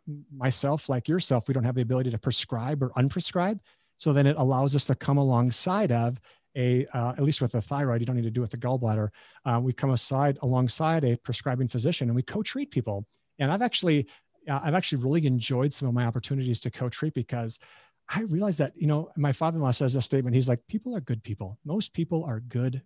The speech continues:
people." So it's not like we're attacking them, uh, from a Western medical standpoint, and we're coming alongside with the ultimate goal to serve the patient. Though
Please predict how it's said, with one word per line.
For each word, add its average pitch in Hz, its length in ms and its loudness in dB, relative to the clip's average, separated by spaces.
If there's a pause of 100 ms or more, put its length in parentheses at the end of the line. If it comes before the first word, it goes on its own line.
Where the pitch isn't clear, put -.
people." 101 400 -6 (800)
So - 120 0
it's - 120 0
not 165 100 0
like 190 140 -4
we're 151 80 2
attacking 147 480 0
them, 175 240 2 (380)
uh, 127 220 4
from 143 140 0
a 117 80 2
Western 139 440 -2
medical 135 240 -2
standpoint, 143 520 0
and 120 120 2
we're 110 80 2
coming 147 260 2
alongside 131 540 0
with 123 100 -2
the 151 160 -6
ultimate 127 340 -6
goal 120 220 -2
to 120 140 -8
serve 117 320 -4
the 117 80 -10
patient. 156 460 -4 (440)
Though 135 460 4